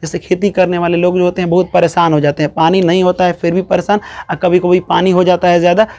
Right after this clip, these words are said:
फिर भी परेशान, तो उनको फसलों में बहुत ज़्यादा नुकसान होता है, ठीक है।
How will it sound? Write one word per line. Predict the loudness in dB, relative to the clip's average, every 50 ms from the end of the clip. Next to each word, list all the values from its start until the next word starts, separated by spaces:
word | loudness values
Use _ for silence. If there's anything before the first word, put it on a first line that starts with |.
| -20 _ 0
फिर | 2 4 4
भी | 4
परेशान, | 2 2 0 -2 -2 -6 -8
तो | -6 -6 -6
उनको | -6 -2 0 0 0 0 0 -2 -2 -2
फसलों | 0 0 0 0 2 0 0 0 2
में | 2 2 0 0
बहुत | 0 0 0 2
ज़्यादा | 2 2 2 2 2
नुकसान | 0 0 -2 0 0 2 2 2
होता | 2 0 -2 -4 -6
है, | -8 -8 -10 -14 -20 -20 -10 _
ठीक | -4 0 0
है। | 0 0